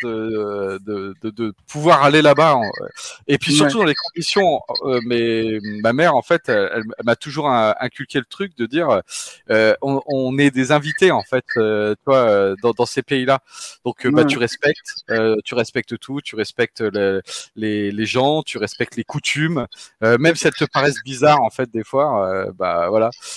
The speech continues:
Speaker 1: Et, euh, et du coup, moi, ça m'a appris vachement d'humilité, euh, sur, euh,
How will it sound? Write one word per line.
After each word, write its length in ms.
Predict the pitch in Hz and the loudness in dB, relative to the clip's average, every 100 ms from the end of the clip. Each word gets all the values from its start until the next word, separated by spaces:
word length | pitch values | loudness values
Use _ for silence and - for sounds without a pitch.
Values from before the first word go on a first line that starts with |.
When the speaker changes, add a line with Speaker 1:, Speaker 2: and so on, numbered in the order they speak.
| - | -8
Speaker 1:
Et, 200 | 117 117 | 2 6
euh, 160 | 120 123 | 8 8
et 80 | 143 | 6
du 80 | 143 | 2
coup, 160 | - 233 | 0 4
moi, 160 | 156 | 4
ça 160 | - 143 | 4 4
m'a 160 | 143 | 6
appris 300 | 139 - 190 | 4 2 -6
vachement 320 | 165 165 - 185 | 0 0 0 -4
d'humilité, 640 | 160 175 170 175 - 190 | -2 -4 -6 -6 -2 0
euh, 1040 | 147 117 110 107 104 104 101 98 98 101 101 | 0 0 0 -2 -2 -2 -4 -4 -6 -8 -10
sur, 360 | - - 139 117 | -10 -8 -4 -2
euh, 340 | 104 98 | 0 -2